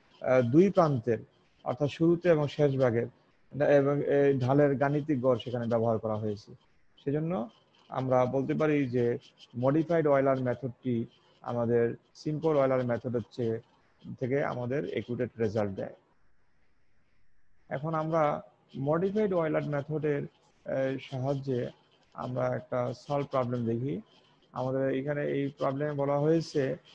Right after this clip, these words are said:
যে y prime is equal to x square plus y, আমাদের একটা অর্ডিনারি differential equation দেওয়া আছে এখানে, আর এখানে initial condition আছে y of zero equal to one।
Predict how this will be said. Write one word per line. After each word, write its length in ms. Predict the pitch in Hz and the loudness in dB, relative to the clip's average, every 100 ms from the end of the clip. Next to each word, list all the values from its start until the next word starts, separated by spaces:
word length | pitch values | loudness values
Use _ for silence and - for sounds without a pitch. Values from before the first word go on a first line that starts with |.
| _ _ _ - 131 123 | _ _ _ -10 -4 2
যে 120 | 123 123 127 - _ _ - 139 165 | 4 4 2 -4 _ _ -2 2 4
y 40 | 180 - | 2 0
prime 260 | 180 185 170 | 0 2 0
is 80 | 143 147 | 0 0
equal 200 | 147 139 | 0 -2
to 40 | 147 139 | 0 0
x 40 | 123 143 - | -2 -10 -6
square 240 | 156 151 143 | -4 -2 -2
plus 200 | 131 123 131 117 | -2 -2 2 2
y, 40 | 113 135 _ _ _ - | 2 -2 _ _ _ -14
আমাদের 220 | 131 127 135 | -6 0 0
একটা 120 | 127 135 | 2 2
অর্ডিনারি 280 | 135 139 143 131 | 2 2 0 0
differential 400 | 123 131 123 135 127 | -2 -6 -4 -4 -2
equation 320 | 135 127 147 127 | -4 -6 -4 0
দেওয়া 180 | 127 131 127 | 0 0 -2
আছে 140 | - 120 | -4 -6
এখানে, 260 | 120 117 143 - _ _ _ _ | -4 -4 -4 -10 _ _ _ _
আর 380 | - 123 120 120 123 | -4 0 2 2 0
এখানে 240 | 127 143 139 139 135 | -2 -2 0 0 -2
initial 300 | 135 156 139 | -4 -4 -4
condition 320 | 143 139 147 143 | -2 -2 -2 -6
আছে 180 | 135 - 147 131 135 | -6 -4 -2 0 2
y 40 | 143 | 0
of 60 | 131 117 | 0 0
zero 140 | 147 147 | 0 2
equal 180 | 147 131 | 0 -2
to 60 | 127 113 | 0 2
one। 120 | 117 | 0